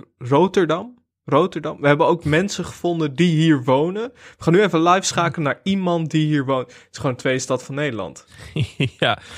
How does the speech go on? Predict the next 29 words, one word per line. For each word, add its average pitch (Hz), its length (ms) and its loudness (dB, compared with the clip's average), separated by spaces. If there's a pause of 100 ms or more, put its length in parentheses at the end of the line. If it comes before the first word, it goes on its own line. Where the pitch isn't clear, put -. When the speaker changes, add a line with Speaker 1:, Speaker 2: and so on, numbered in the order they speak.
(180)
Speaker 2:
Ja, 139 200 4
dat 147 180 2
is 160 140 2
raar, 160 320 4
hè? 165 80 2
Dat 170 140 -2
hangt 170 240 0
er 165 80 0
altijd 175 280 -2
een 160 100 0
beetje 156 260 0
overheen. 139 480 0
En 117 100 -2
dan 131 200 -2
op 113 60 -6
een 135 80 -10
gegeven - 160 -2
moment 139 200 0
worden 131 220 0
altijd 143 340 0
Hugo 135 260 0
Borst 139 360 -2
en 131 60 0
Martin 131 280 0
van 127 180 -2
Waardenberg, 139 600 0
eh, 143 520 0
Speaker 1:
<laughs> 151 60 2
Speaker 2:
opgetrommeld. 147 600 0